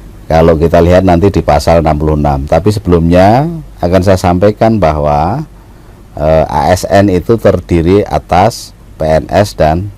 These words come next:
P tiga K, baik penuh waktu maupun paruh waktu.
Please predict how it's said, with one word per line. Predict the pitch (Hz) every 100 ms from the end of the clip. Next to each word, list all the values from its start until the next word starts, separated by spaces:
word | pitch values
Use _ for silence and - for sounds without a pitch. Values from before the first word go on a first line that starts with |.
| - -
P | 85
tiga | 85 78 78 73
K, | 78 78 104
baik | - 78 80 80 - - - - -
penuh | 107 113
waktu | 104 87 - 107 107
maupun | 80 73 82 92 113 - - - - -
paruh | - 85 80
waktu. | 82 76 - 90 67